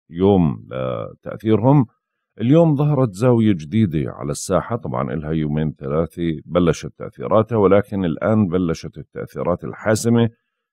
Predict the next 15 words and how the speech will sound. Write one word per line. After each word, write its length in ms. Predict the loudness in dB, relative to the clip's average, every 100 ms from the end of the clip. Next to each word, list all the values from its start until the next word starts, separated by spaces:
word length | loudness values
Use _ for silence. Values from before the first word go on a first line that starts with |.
| _
طبعًا 440 | -2 0 2 2 -2
تأثيرات 540 | -6 -6 -2 0 0 -2
هاي 180 | -4 -4
الزاوية 500 | -4 0 2 2 -2
اللي 280 | -4 -8
هي 80 | -6
زاوية 340 | 2 4 4 0
الاقتران 880 | -8 -8 -10 -14 -8 0 4 4 2 -2
الممتزجة، 1160 | 2 2 4 4 4 2 0 -4 -2 -6 -8 -20 _ _
اللي 180 | 0 4
هي 400 | 4 4 2 -2 _ _
فيها 260 | -2 0
سعادة 680 | 0 0 2 4 4 2 -2 _ _ _ -8 -4
أو 460 | -4 -4 -6 -16 -20 _ -20
سعودة 580 | -12 -2 2 4 2